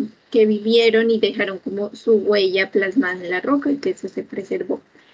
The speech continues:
Entonces, como los animales o las plantas usualmente están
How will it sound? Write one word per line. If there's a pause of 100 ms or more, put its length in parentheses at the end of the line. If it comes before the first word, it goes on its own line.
(220)
Entonces,
como
los
animales
o
las
plantas
usualmente
están